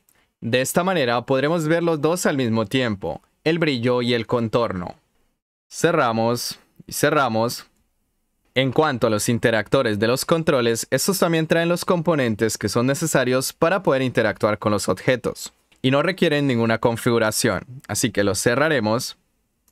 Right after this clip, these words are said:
Y ahora sí, vamos a configurar los objetos que serán agarrados. A continuación les mostraré la manera más sencilla y automática de hacerlo,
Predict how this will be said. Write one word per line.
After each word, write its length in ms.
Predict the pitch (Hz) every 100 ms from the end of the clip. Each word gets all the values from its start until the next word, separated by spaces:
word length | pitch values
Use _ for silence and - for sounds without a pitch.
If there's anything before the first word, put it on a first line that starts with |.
| _ _ _ _ _ _ _ _ _ -
Y 100 | 135
ahora 260 | - 170
sí, 260 | 185 190 190
vamos 400 | 151 160 220 226
a 100 | 220
configurar 440 | 156 120 120 117
los 180 | 143 -
objetos 540 | 196 175 160 147 151 -
que 160 | 208
serán 280 | 208 180 139
agarrados. 760 | 135 135 127 110 92 - - - - _
A 120 | -
continuación 600 | 160 214 208 208 196 185
les 140 | 151 123
mostraré 460 | 117 - 123 127
la 120 | 151 165
manera 340 | 147 147 107
más 220 | 113 127
sencilla 480 | - 160 175 123 113
y 40 |
automática 600 | 104 107 110 110 131 156
de 80 | 160
hacerlo, 560 | 175 190 135 120 127